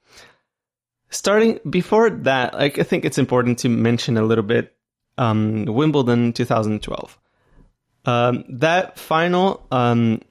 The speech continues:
Andy Murray was up a set, and then he lost, um, the, the la-, the, the final three sets, the next three sets to Federer, um, and he didn't take the trophy home. He was the first, uh, British player, male player,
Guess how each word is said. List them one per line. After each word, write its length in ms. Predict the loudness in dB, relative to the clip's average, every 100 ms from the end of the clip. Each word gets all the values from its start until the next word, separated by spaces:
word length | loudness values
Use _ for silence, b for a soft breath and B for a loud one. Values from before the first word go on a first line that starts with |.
| _ -2
Andy 180 | 2 4
Murray 380 | 4 2 2
was 200 | 2 0
up 200 | 0 -2
a 40 | -4
set, 440 | -4 -2 -4 -6
and 180 | -4 -2
then 140 | 0 -2
he 140 | -4
lost, 580 | -4 -4 -6 -6 -10 -14 _
um, 600 | -4 -2 0 0 -2 -4 -10 _ _ -6
the, 180 | -2 -2
the 160 | 0
la-, 200 | 0 0
the, 420 | -2 -2 -4 -10 -18 _ _ _ _
the 80 | -6
final 340 | -2 -2 -2
three 240 | -2 -2 -2
sets, 360 | 0 -2 -2
the 120 | -4 -2
next 300 | -2 -4 -6
three 160 | -6
sets 340 | -2 -2 -2 -6
to 100 | -4
Federer, 540 | 0 2 2 0 0
um, 300 | -2 -2 0
and 420 | -2 0 -2 -4 _
he 460 | -6 -2 0 -2 -8 B B B B B B _
didn't 380 | 0 4 4 2
take 200 | 0 -2
the 80 | -2
trophy 360 | -2 -2 0 0
home. 380 | 2 2 0 -6 B
He 120 | -2 2
was 200 | 2 2
the 100 | -4
first, 480 | 0 0 0 -4 -4
uh, 240 | 0 2 0
British 460 | 0 0 0 -4
player, 520 | 0 2 4 2 0 0
male 300 | 0 0 0
player, 420 | 0 0 0